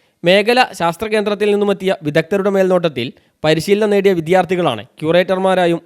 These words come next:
ശാസ്ത്ര പരീക്ഷണങ്ങളുടെ അവതാരകരായും എത്തിയത്. ഡേ ടൈം അസ്ട്രോണമി പ്രോഗ്രാം മുക്കം നഗരസഭാ ചെയർമാൻ പി ടി ബാബു ഉദ്ഘാടനം ചെയ്തു. കർണികാരൻ കൺവീനർ സി ടി നടേശൻ അധ്യക്ഷനായി.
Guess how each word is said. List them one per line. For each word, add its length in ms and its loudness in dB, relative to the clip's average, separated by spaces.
ശാസ്ത്ര 380 -4
പരീക്ഷണങ്ങളുടെ 640 -2
അവതാരകരായും 580 2
എത്തിയത്. 260 0
ഡേ 80 4
ടൈം 160 2
അസ്ട്രോണമി 520 0
പ്രോഗ്രാം 400 0
മുക്കം 260 0
നഗരസഭാ 400 2
ചെയർമാൻ 360 0
പി 100 -2
ടി 100 -2
ബാബു 300 2
ഉദ്ഘാടനം 460 0
ചെയ്തു. 160 2
കർണികാരൻ 540 4
കൺവീനർ 380 0
സി 180 0
ടി 140 0
നടേശൻ 420 -2
അധ്യക്ഷനായി. 420 -4